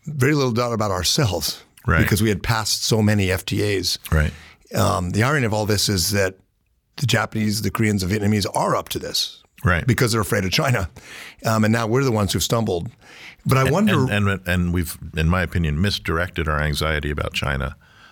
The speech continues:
Speaker 2: the threat of China.
Speaker 1: Explain
Speaker 2: You
Speaker 1: what you mean.
Speaker 2: Well, I think that we're doing a lot of small ball approaches to the, the China problem rather than working with,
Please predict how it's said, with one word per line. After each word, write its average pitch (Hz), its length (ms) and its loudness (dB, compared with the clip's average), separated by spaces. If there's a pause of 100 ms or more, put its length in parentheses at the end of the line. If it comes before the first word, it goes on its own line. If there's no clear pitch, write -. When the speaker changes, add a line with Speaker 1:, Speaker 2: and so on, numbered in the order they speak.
(140)
Speaker 2:
the - 80 -2
threat 76 240 0
of 69 100 -8
China. 71 400 -2
Speaker 1:
Explain 151 240 2
Speaker 2:
You 135 60 2
Speaker 1:
what 127 140 0
you 120 40 0
mean. 101 200 2 (400)
Speaker 2:
Well, 151 100 0
I 147 60 -2
think 147 240 -6
that 127 100 -4
we're 110 140 -2
doing 113 340 -2
a - 80 -2
lot 92 180 0
of 95 60 -4
small 101 360 0
ball 95 280 0
approaches 87 640 0
to 82 540 -2
the, 87 140 -2
the 85 180 -4
China 80 340 -2
problem 90 500 -2
rather 90 220 0
than 87 220 -2
working 92 360 -2
with, 80 300 -2